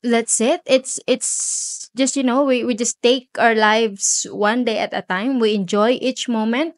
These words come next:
Um, it's an adventure. We just look at it as an adventure. And, um, yeah, I think that's one more thing.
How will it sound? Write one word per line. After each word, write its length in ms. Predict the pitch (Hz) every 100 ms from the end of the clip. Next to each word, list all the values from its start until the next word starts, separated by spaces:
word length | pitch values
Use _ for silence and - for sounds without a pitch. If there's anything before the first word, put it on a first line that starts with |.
| -
Um, 500 | 220 208 208 202 202 -
it's 200 | - 233 226
an 100 | 214
adventure. 720 | 196 180 196 180 269 359 359
We 140 | 226
just 180 | 208 214
look 220 | 214 214
at 80 | 202
it 140 | 196 -
as 160 | 208
an 120 | 208
adventure. 580 | 214 202 196 190 - 359 392 - - _ -
And, 560 | 254 247 247 247 220
um, 600 | 247 233 233 233 233 226 _ _ _ _ _ _ -
yeah, 160 | 311 254
I 160 | 240
think 320 | 269 403 403
that's 160 | 359 370
one 320 | 320 349 359
more 160 | 320 302
thing. 480 | 294 220 220 247